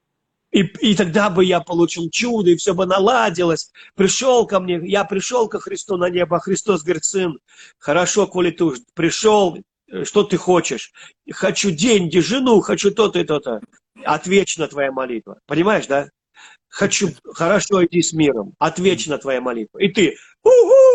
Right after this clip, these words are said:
ага», и все, да? Вот. Но, но Библия говорит: «Да не говори даже так, кто бы сходил за Христом. Не говори, кто бы сплавал за Христом».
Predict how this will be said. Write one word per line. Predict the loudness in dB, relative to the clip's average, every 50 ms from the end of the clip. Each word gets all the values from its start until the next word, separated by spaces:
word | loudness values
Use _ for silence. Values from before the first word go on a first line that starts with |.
| 6 2 0 -2 -6 -10 -10
ага», | -8 -8 -8 -10 -12 -16 -18 -18 -14 -10
и | -8 -8 -8 -8
все, | -10 -14 -12 -12 -12 -12 -12
да? | -14 -16 -16 -16 -20 -20 -20 -20 -20 -20 -12 -8
Вот. | -4 -2 -2 -4 -4 -6 -12 _ _ _ _ _ _ _ _ _ _ _
Но, | -10 -6 0 2 4 4 4 4 2 2 -2 -6
но | -2 0 0 0
Библия | 0 -2 -2 -2 -2 -2
говорит: | -4 -8 _
«Да | -4 -2 0 0
не | 0 0 0
говори | 2 2 4 4 4 2 2 0 -2 -2
даже | -4 -4 -4 -6 -10
так, | -10 -10 -12 -12 -14 _ _ _ _ _ _
кто | -10 _ 0 0 2
бы | 2 0 -2
сходил | 0 -2 -2 0 0 -2 -2
за | -2 -6 -10
Христом. | -10 -8 -8 -8 -6 -4 -6 -6 -6 _ _ -20 -20 -14 -4
Не | 0 0 2
говори, | 4 4 4 4 2 0 -2
кто | -2 0 0 0
бы | 2 2 0
сплавал | 0 -2 -2 0 2 2 4 4 2 2 0 0
за | -2 -6 -8
Христом». | -8 -12 -12 -12 -10 -8 -8 -8 -8 -10